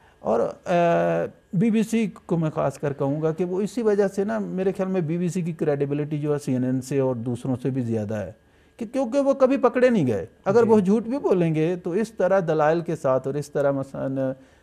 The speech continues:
Speaker 1: और उसको झूठ नहीं होगा, twist करेंगे अपने angle से,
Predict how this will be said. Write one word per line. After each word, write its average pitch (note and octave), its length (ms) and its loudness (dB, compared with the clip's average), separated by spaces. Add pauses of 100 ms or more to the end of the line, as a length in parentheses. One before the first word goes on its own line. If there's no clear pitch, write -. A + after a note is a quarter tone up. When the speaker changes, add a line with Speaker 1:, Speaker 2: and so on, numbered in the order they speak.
(120)
Speaker 1:
और B3 120 0
उसको B3 460 2 (120)
झूठ G#3+ 260 -2
नहीं G#3+ 160 0
होगा, B2+ 300 -4
twist A3+ 480 -4
करेंगे B2 440 0 (140)
अपने D#3+ 280 -4
angle C#3 340 0
से, A2 340 -8